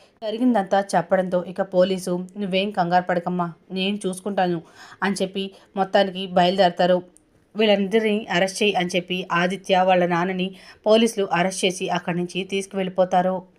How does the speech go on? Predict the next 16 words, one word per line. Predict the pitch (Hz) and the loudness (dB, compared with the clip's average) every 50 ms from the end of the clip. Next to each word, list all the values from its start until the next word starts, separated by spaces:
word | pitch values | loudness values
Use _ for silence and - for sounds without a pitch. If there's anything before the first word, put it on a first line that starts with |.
| _ _ | _ _
ఇక | - - | -6 -2
మరోవైపు | 214 185 196 202 202 175 170 180 185 190 190 185 180 175 175 170 - | 0 0 2 2 2 2 4 4 4 4 4 2 2 -2 -2 0 0
అస్మిత | 165 170 - - - 208 180 - 175 175 180 180 - _ _ - - | -2 -2 -2 -6 -8 -4 0 2 4 4 2 0 -4 _ _ -4 2
శౌర్యం | - 175 175 180 185 185 185 | 4 6 6 6 4 2 -2
తీసుకొని | 185 180 175 - - 180 175 175 190 | -2 -4 -4 -4 -4 -4 -2 -2 -2
హాస్పిటల్కి | 196 190 175 180 180 185 - 190 - 190 185 - 185 180 | 0 2 0 0 0 -2 -8 -8 -8 -8 -8 -10 -10 -10
హుటాహుటిగా | 180 185 175 - 190 190 196 190 190 190 180 190 185 | -8 -6 0 2 2 2 2 2 -2 -2 2 2 2
కారులో | 190 190 180 165 165 180 180 185 180 | 2 2 2 4 4 4 4 4 2
బయలుదేరి | 185 180 175 165 170 185 180 180 170 196 | 2 4 4 2 2 2 0 0 0 2
వస్తుంది. | 185 175 170 170 - 190 180 175 175 170 - - - - - - - - | 2 0 0 -2 -6 -8 -6 -6 -8 -8 -10 -20 -20 -20 -20 -20 -14 -8
ఇక | - 208 - 202 196 196 190 - - - _ - | -6 0 2 4 4 4 2 -2 -8 -18 _ 0
లోపలికి | 202 202 196 202 202 254 240 226 | 4 4 4 4 4 2 2 4
వచ్చిన | 214 190 190 - 190 185 | 2 0 0 0 -4 -2
అస్మిత | 175 180 185 180 175 - - 214 190 - 185 180 185 180 _ _ _ _ _ _ _ _ - - 185 - - | -2 -2 -2 -4 -4 -4 -6 -6 0 4 4 4 4 2 _ _ _ _ _ _ _ _ -20 -20 -18 -8 0
డాక్టర్కి | 196 196 185 185 - 202 180 185 - - 196 | 2 2 2 2 2 -2 -2 -2 -2 0 0
చెప్పి | 175 180 - 175 185 190 190 | 0 0 0 -2 -2 -4 -6